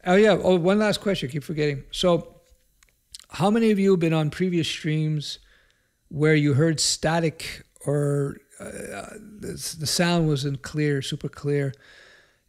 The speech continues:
If you're one of those persons who in previous streams heard some static or some popping or noise or whatever, tell me how that compares to this stream now. If you already, uh, already, if you haven't already answered, why I'm asking is 'cause I did,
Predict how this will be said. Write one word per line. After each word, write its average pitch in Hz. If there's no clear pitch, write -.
If 208
you're 185
one 170
of 170
those 160
persons 160
who 139
in 165
previous 170
streams 151
heard 147
some 139
static 143
or 135
some 131
popping 139
or 139
noise 135
or 139
whatever, 143
tell 190
me 190
how 170
that 160
compares 147
to 135
this 139
stream 147
now. 135
If 135
you 139
already, 139
uh, 139
already, 151
if 156
you 160
haven't 165
already 147
answered, 139
why 147
I'm 156
asking 151
is 139
'cause 143
I 139
did, 135